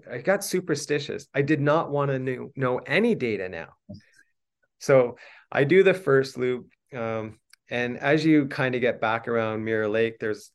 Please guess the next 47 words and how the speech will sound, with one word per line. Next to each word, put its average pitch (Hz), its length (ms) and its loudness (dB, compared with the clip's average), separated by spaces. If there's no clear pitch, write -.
always 117 320 2
a 107 60 -10
sign 110 520 -4
and 104 120 -6
it 101 140 -10
tells 113 280 2
you 107 380 0
the 120 80 2
time, 113 540 -2
you 113 120 -6
know, 101 340 -6
the 110 120 -4
running 107 340 0
time. 117 380 -2
And 110 160 -4
I 143 160 4
was 143 160 6
like, 131 240 4
"You 147 100 -2
know, 175 120 8
I 147 100 8
don't 147 140 8
wanna 139 180 4
see 151 260 2
that. 107 280 0
Like, 104 140 -6
la, 131 180 4
la, 135 180 6
la, 117 240 0
I 120 160 0
don't 123 200 -4
wanna 120 240 -2
see 120 200 -4
it." 104 140 -4
And 117 300 -4
so - 180 2
I 117 80 4
do 143 240 4
that. 117 500 2
I 120 60 -8
do 127 180 -4
my 135 120 0
loop, 113 360 -6
just 135 260 -6
race 120 280 -4
on 117 200 -4
feel, 113 520 0